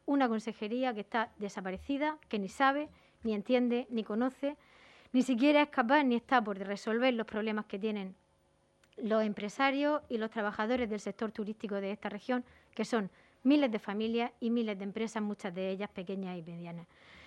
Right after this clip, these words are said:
Se trata de una consejera que está ausente y que está desaparecida y que no sabemos ni a qué se ha dedicado desde el mes de marzo, más allá de hacerse fotos y de postureo.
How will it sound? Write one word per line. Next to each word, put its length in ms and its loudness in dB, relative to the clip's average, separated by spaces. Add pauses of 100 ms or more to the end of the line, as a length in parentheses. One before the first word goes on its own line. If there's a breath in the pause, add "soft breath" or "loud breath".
(120 loud breath)
Se 140 2
trata 280 6
de 40 6
una 160 6
consejera 460 4
que 60 4
está 280 0
ausente 720 2
y 100 -4
que 80 -6
está 180 -2
desaparecida 760 -2 (120)
y 100 -2
que 100 2
no 100 2
sabemos 560 0 (420 soft breath)
ni 140 6
a 80 6
qué 100 6
se 120 4
ha 40 10
dedicado 500 2
desde 240 -4
el 60 -4
mes 180 -4
de 80 -4
marzo, 460 -4
más 340 4
allá 300 0 (420 soft breath)
de 60 -2
hacerse 340 -4
fotos 400 -4 (180)
y 100 -4
de 80 -6
postureo. 500 -12